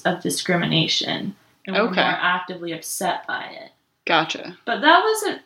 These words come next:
Speaker 1: what their study was measuring at all.
Speaker 2: Mm-hmm.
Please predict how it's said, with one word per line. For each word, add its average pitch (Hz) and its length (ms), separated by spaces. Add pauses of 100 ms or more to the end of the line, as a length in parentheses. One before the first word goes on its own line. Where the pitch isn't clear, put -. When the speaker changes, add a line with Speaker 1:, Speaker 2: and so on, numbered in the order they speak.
(180)
Speaker 1:
what 226 200
their 202 180
study 196 680
was 175 260
measuring 175 600
at 147 140
all. - 240
Speaker 2:
Mm-hmm. 180 480